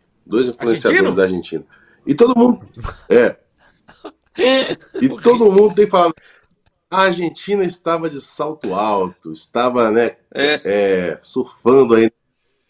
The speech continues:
Speaker 1: nessa fase. Eu, eu acho que talvez isso pese um pouco, cara, no, no aspecto psicológico, né? O Messi é um jogador que, quando as coisas vão mal, né, ele não consegue ali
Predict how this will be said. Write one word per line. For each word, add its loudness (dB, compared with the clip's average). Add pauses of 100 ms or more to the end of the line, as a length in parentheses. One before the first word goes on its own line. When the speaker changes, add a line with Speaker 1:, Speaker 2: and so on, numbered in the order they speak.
(120)
Speaker 1:
nessa -2
fase. 0 (400)
Eu, 2
eu 2
acho -2
que -6 (480)
talvez 0
isso -12 (100)
pese 2
um -6
pouco, -6
cara, -4
no, -8
no -4
aspecto -4
psicológico, 2
né? -6
O 0
Messi -2 (240)
é -4
um 2
jogador 0
que, -6 (340)
quando 2
as 0
coisas 2
vão -2
mal, -2
né, -6 (160)
ele -6
não 0
consegue -2
ali 2